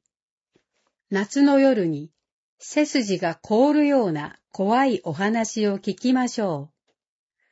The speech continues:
う。日時、八月二十八日金曜日、午後七時半から八時半まで。場所、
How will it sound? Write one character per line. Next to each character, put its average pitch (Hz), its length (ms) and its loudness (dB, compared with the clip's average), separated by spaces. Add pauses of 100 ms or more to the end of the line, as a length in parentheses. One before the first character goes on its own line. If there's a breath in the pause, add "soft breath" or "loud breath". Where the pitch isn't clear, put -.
(400)
う。 240 40 -4
日 269 320 2
時、 156 260 -12 (380)
八 208 360 -2
月 302 280 2
二 285 160 6
十 202 200 -2
八 180 360 -4
日 208 280 -6
金 277 340 2
曜 233 280 0
日、 151 240 -8 (380)
午 247 160 2
後 196 160 2
七 269 400 -2
時 269 120 0
半 233 280 -2
か 156 160 -6
ら 151 120 -4
八 190 360 -6
時 262 160 -4
半 226 320 -4
ま 147 140 -8
で。 143 220 -16 (460)
場 190 180 -4
所、 208 360 -4